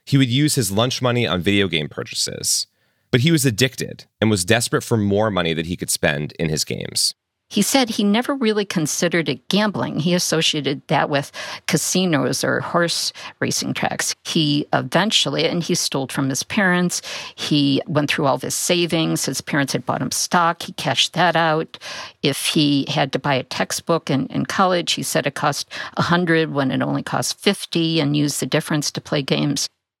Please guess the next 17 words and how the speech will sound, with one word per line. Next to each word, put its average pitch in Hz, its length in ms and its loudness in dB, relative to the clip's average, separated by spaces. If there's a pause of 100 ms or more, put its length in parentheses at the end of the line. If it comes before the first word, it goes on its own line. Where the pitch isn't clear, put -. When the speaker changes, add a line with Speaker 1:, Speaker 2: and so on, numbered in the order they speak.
(100)
Speaker 1:
The 147 100 6
video 240 240 2
gaming 190 260 2
industry 131 460 2
says 107 300 2
that 92 180 -4
gaming 117 400 2
is 92 200 -2
not 90 360 0
the 95 80 -2
same 85 260 2
as 85 140 -2
gambling 71 500 -2 (240)
because 107 240 4
gambling 92 420 0
includes 80 440 -4
chance. - 600 -2